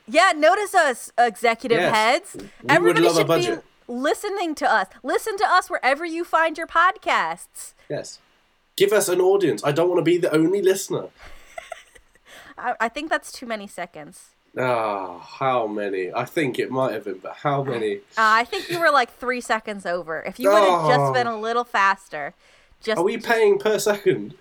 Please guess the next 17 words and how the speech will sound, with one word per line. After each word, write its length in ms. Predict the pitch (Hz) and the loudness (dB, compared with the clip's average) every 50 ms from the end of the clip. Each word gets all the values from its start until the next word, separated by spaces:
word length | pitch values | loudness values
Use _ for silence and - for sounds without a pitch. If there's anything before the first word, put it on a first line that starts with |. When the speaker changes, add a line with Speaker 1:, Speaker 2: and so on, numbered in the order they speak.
| _ _ - | _ _ -10
Speaker 1:
We 260 | 233 240 302 311 311 | -4 -4 0 4 4
are. 480 | 311 320 311 294 262 233 226 403 392 403 | 6 8 8 6 6 6 6 4 4 4
Uh, 180 | - 226 233 233 | 4 4 4 4
we 120 | 233 262 | 4 4
are 100 | 254 254 | 2 2
paying 340 | 254 339 254 247 254 262 254 | 2 2 0 2 2 0 -2
Speaker 2:
<laughs> 20 | 240 | -4
Speaker 1:
per 260 | - 262 247 247 - | 0 2 2 2 2
second 560 | - - 240 233 247 - 311 294 302 381 294 - | 0 0 0 0 0 -2 -2 -2 -2 -2 0 0
and, 180 | 240 240 233 | -2 -2 0
like, 280 | 220 214 208 202 202 _ _ - | 0 -2 -2 -2 -4 _ _ -4
Speaker 2:
I, 40 | - | -2
Speaker 1:
thirty 240 | 233 233 240 254 269 | 0 2 2 0 -2
Speaker 2:
I 40 | |
Speaker 1:
seconds. 500 | 262 - - 240 240 - 180 175 277 285 | -8 -2 0 2 2 2 2 0 0 -2
Speaker 2:
bet 180 | - 156 120 113 | 0 -2 -4 -4
you. 160 | 113 - 104 | -4 -6 -6